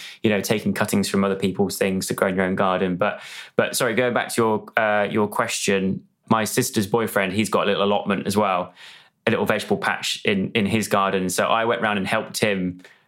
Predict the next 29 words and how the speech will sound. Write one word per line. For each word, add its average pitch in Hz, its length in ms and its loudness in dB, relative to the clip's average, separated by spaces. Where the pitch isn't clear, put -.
prepare 104 460 0
it - 80 -2
all 95 160 2
and 95 100 2
get 107 140 0
it - 80 -2
ready 98 200 0
for, 98 300 0
for - 120 -2
this 101 220 0
year. 98 460 0
I 131 80 4
was 127 100 0
doing 127 160 0
a 120 40 4
lot 117 180 0
of 113 60 -10
the, 117 560 0
a 127 60 4
lot 117 100 0
of 104 80 -2
the 113 60 0
heavy 113 200 0
lifting, 107 360 0
I 95 80 0
think, 117 220 -2
'cause 110 100 -2
I, 117 160 2
I, - 280 0